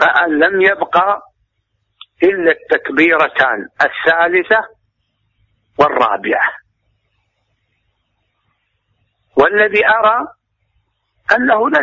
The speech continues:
يصلي لأنها فرض كفاية، ومن بعض أهل العلم من قال يدخل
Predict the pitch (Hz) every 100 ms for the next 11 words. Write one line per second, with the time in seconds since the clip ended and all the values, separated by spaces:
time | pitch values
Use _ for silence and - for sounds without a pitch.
0 | - - 123 107 92 - _ _ _ _
1 | - - _ _ - _ 127 139 196 175
2 | 151 143 208 208 185 - 165 - 185 107
3 | 92 - - _ _ _ _ _ _ _
4 | _ _ _ _ _ _ _ - - _
5 | 135 147 165 165 220 185 160 156 190 185
6 | 175 165 139 165 156 196 180 - 185 160
7 | 208 247 254 _ _ _ _ _ _ _
8 | _ _ _ 170 214 - -